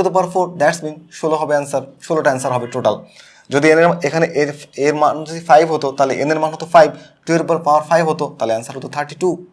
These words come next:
যদি এখানে সিক্স হতো তাহলে এন এর মান হতো সিক্সটি ফোর। তো এটা দেখো যে এভাবে আমাদের, আহ, হচ্ছে আনসারটা বের করতে হবে। তো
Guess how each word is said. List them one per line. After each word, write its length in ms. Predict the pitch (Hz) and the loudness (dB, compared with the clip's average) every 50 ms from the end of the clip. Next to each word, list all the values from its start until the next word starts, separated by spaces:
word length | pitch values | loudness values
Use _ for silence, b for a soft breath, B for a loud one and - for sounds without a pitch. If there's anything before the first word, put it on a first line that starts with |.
| _ _ b b b b b _ - | _ _ b b b b b _ -6
যদি 120 | 120 127 147 139 | -2 -2 0 0
এখানে 160 | 165 170 170 170 | 0 -2 -2 -2
সিক্স 140 | 190 196 - - | -4 -4 -4 -6
হতো 100 | 170 151 156 160 | -6 -6 -4 -4
তাহলে 140 | 151 151 147 | -2 -2 -2
এন 80 | 147 147 | -4 -4
এর 40 | 156 | -6
মান 80 | 156 151 | -6 -8
হতো 120 | 147 - - - - | -10 -14 -16 -10 -10
সিক্সটি 220 | 180 175 175 185 175 | -8 -8 -8 -6 0
ফোর। 140 | 180 185 165 - B B B B B B - | 0 0 0 0 B B B B B B -6
তো 60 | 175 147 151 | -2 0 2
এটা 120 | 170 196 185 190 | 4 4 4 4
দেখো 160 | 180 185 214 226 214 B B B B - - | 2 2 -2 -4 -4 B B B B -10 -8
যে 60 | 147 - - 180 | -8 0 0 2
এভাবে 220 | 185 214 208 220 220 202 | 4 4 4 4 4 4
আমাদের, 200 | 190 190 190 185 190 | 2 2 0 0 -2
আহ, 180 | 190 - - 120 | -6 -6 -4 -4
হচ্ছে 160 | 120 120 - - - 120 | -4 -2 -4 -4 -4 -4
আনসারটা 280 | 120 - 143 - 151 127 | -4 -6 -6 -6 -4 -4
বের 120 | 117 110 - 110 | -4 -4 -4 -8
করতে 180 | 98 - 117 107 | -10 -10 -4 -2
হবে। 140 | 127 107 92 85 85 B B B B B B _ - | -2 -2 -2 -6 -10 B B B B B B _ 0
তো 80 | 135 | 2